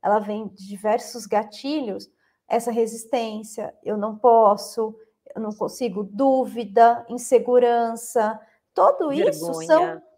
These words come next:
Speaker 1: vergonha, são informações que chegam pra eu falar, "Hum, tem alguma coisa aqui na minha mente, tem alguma crença."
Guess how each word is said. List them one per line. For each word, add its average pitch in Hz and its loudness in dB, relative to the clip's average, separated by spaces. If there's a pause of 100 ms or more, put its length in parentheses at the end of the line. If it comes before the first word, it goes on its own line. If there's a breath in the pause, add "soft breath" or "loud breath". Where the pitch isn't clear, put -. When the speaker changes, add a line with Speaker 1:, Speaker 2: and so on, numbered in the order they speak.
(120)
Speaker 1:
vergonha, 254 2
são 269 -6
informações 262 -2 (540)
que 320 -8
chegam 294 0
pra 262 2
eu 254 6
falar, 254 0
"Hum, 262 -10 (140)
tem 254 -2
alguma 262 -4
coisa 330 -6
aqui 262 -10
na 233 -8
minha 247 -6
mente, 214 -14
tem 226 -12
alguma 214 -6
crença." 226 -8